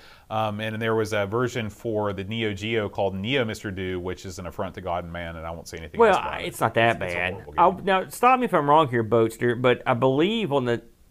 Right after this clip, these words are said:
Speaker 2: on the Super Nintendo version, you can have two players, simultaneous play.
Speaker 1: Really?
Speaker 2: Yeah.
Speaker 1: Okay, I have not played the Super Nintendo version with two players before,
Speaker 2: I think you
Speaker 1: so.
Speaker 2: can. I think it's the only version that, I mean, I don't know, Neo Do might do it as well. Neo Do's, uh, uh, unusual,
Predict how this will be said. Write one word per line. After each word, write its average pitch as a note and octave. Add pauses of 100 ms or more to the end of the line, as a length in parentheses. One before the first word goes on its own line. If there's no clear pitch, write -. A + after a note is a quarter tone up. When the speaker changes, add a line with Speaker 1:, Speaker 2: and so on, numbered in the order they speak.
(220)
Speaker 2:
on A#2+
the G#2
Super D#3+
Nintendo F3
version, B2
you B2+
can B2
have B2
two C#3+
players, D3+ (360)
simultaneous D#3+
play. D3
Speaker 1:
Really? A3 (240)
Speaker 2:
Yeah. D3+
Speaker 1:
Okay, C3+
I C3
have D3
not D#3
played D3
the A2
Super A2+
Nintendo A2
version G#2
with G2+
two A2+
players F#2+
before, -
Speaker 2:
I D3
think G#3+
you G3+
Speaker 1:
so. -
Speaker 2:
can. G3+
I B2
think F3+
it's D3
the D3+
only E3
version D3
that, G2+
I C#3+
mean, C#3+
I F#3
don't D3+
know, D3 (220)
Neo F3
Do C3
might A#2+
do A#2+
it -
as A2+
well. C3+
Neo F#3
Do's, D#3+
uh, C3
uh, B2
unusual, C3